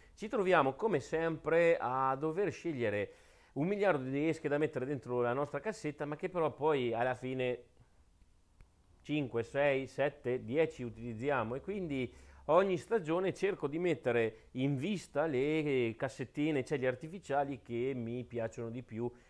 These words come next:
in una cassettina piccolina. Questo perché tante volte mi piace uscire in maniera rapida e veloce, quindi mi porto una scatolina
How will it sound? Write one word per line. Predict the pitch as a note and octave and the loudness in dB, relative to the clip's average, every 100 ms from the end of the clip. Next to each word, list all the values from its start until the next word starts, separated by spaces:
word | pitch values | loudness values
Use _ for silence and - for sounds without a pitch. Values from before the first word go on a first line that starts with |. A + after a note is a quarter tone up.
| _ | _
in | E3 | -2
una | F3+ F#3 | 2 2
cassettina | F3+ D#3+ D3 - C#3 | 0 -2 -4 -4 -2
piccolina. | C3+ B2 - A#2+ A2 A2 A2+ | -2 -6 -6 -4 -2 -4 -4
Questo | E3+ D#3+ C#3+ | -6 -6 -8
perché | D#3 D#3+ D#3 | -6 -6 -4
tante | D3 G#2 D3+ | -6 -4 -2
volte | E3 - | -2 -4
mi | C3 B2 | -10 -8
piace | D#3 C#3 - A2+ G#2 - - - | -4 -6 -4 -8 -8 -10 -20 -16
uscire | - B2+ - G#3+ G3 D3 B2 A#2 A2+ A2+ | -10 -10 -8 -2 4 6 6 4 4 2
in | A#2 | 2
maniera | C3+ D#3+ C3 | 2 4 6
rapida | D#3 C3+ C3+ | 4 2 0
e | |
veloce, | F#3 G3+ E3+ F3+ D3 | 2 4 4 4 0
quindi | E3+ D3+ B2 | -2 -2 0
mi | F#3 | -2
porto | - D3+ C3 A#2 C3 | -2 0 0 0 -2
una | D3 | 0
scatolina | A2 - A#2+ B2 D3+ B2 | -2 -4 -2 0 2 2